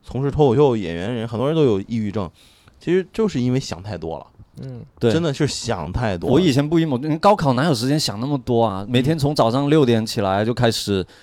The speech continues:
Speaker 3: 读书，
Speaker 1: 读书。
Speaker 3: 开始复习，开始，开始做，做，做试卷，一直他妈到晚上的九点，我哪有时间去 emo？
Speaker 2: 对啊，我早上七点钟就开始谈恋爱了。
Speaker 3: 嗯，对啊，
Speaker 2: <laughs>
Speaker 3: 那你，你是比较好嘛。
Speaker 2: 根本就没有时间 emo。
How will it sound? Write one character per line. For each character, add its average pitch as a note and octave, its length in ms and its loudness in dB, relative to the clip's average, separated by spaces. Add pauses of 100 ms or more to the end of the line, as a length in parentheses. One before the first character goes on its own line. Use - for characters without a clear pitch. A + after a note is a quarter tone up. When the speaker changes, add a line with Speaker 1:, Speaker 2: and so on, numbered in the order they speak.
(160)
Speaker 3:
读 A2 160 0
书， A#2 80 -4
Speaker 1:
读 B2 80 2
书。 B2+ 80 6
Speaker 3:
开 B2+ 160 6
始 A#2 160 2
复 C3 200 2
习， G#2+ 240 0
开 A2+ 160 2
始， A2+ 200 -4 (260)
开 B2+ 140 4
始 A2+ 120 -2
做， B2+ 240 4 (240)
做， C#3 160 6 (160)
做 C3+ 260 2
试 - 220 0
卷， C3 240 4
一 D3 80 6
直 B2+ 80 6
他 B2+ 120 4
妈 C3 120 4 (120)
到 C3 280 6 (200)
晚 A2 200 2
上 C3+ 140 2
的 B2 100 4
九 G#2 240 0
点， A2+ 160 2
我 G2+ 120 -6
哪 A#2 160 -2
有 C#3+ 80 2
时 A2 120 0
间 A#2 120 4
去 A2+ 100 -2
emo？ A2+ 460 2 (120)
Speaker 2:
对 F#3+ 160 2
啊， D3 80 2
我 D3+ 80 0
早 E3+ 140 2
上 E3+ 100 0
七 F#3 140 -6
点 F#3 160 2
钟 C#3 140 -4
就 C#3+ 100 -4
开 D3+ 100 0
始 C3+ 60 2
谈 C3 160 -2
恋 A2+ 100 -2
爱 A2+ 180 -2
了。 F2+ 260 -8 (160)
Speaker 3:
嗯， - 40 -6 (120)
对 C#3 100 6
啊， A#2 200 6
Speaker 2:
<laughs> - 40 0
Speaker 3:
那 D#3 120 4
你， G#2 280 0 (180)
你 G#2 200 -2
是 A2 80 -4
比 C3 80 -4
较 A2+ 120 8
好 A2 180 2
嘛。 - 0 -
Speaker 2:
根 C3 80 4
本 - 100 0
就 E3 80 0
没 D3+ 80 0
有 D3+ 60 2
时 D3+ 120 -4
间 B2+ 140 -2
emo。 A#2+ 320 -8